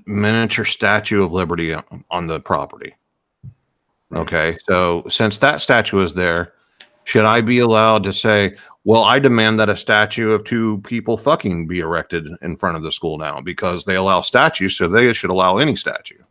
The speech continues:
Speaker 2: No, I think that's taking it to a, misinterpreting it.
Speaker 1: Well,
Speaker 2: Yeah.
Speaker 1: no, it's using a technicality to fuck the system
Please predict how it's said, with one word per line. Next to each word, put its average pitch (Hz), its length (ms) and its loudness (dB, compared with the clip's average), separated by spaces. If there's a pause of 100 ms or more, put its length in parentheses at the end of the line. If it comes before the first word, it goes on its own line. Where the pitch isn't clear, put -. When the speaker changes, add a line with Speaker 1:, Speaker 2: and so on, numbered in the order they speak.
(220)
Speaker 2:
No, 95 460 -6
I 104 60 -2
think 101 240 -6
that's - 400 -6 (300)
taking 92 360 -6
it 85 300 -10
to 82 300 -8
a, 76 100 -16 (760)
misinterpreting 95 800 -2
it. 90 180 -14 (840)
Speaker 1:
Well, 143 300 4
Speaker 2:
Yeah. - 60 2
Speaker 1:
no, 131 200 6
it's 143 240 2
using 139 340 0
a 117 60 -2
technicality 110 1120 0 (760)
to 95 600 0 (960)
fuck - 360 -2
the 80 100 -10
system 78 580 -4